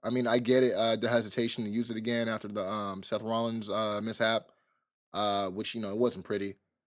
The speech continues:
Um, but I, I, I have no question that he'll probably never use the Muscle Buster unless it's someone that has a stroke backstage that can,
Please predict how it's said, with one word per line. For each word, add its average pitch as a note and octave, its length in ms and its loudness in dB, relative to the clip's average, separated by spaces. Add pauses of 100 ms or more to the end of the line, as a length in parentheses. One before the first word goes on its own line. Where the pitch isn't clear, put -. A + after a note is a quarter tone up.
(220)
Um, G#2+ 440 0
but A#2 200 0
I, A#2 180 0
I, A#2 200 -2
I - 20 4
have B2+ 160 4
no A#2+ 100 0
question A#2+ 340 0
that G#2+ 100 -2
he'll G#2 120 -2
probably A2 320 -2
never G#2+ 280 -4
use G#2+ 420 -4
the G2+ 260 -8
Muscle G#2 280 -4
Buster A#2+ 420 0 (400)
unless G#2 260 -4
it's G#2+ 100 -4
someone A2 280 -2
that G2 80 -4
has G#2 320 -4
a F#2 120 -6
stroke A2+ 460 -2
backstage A2 520 -2
that G#2 140 -4
can, G2+ 220 -8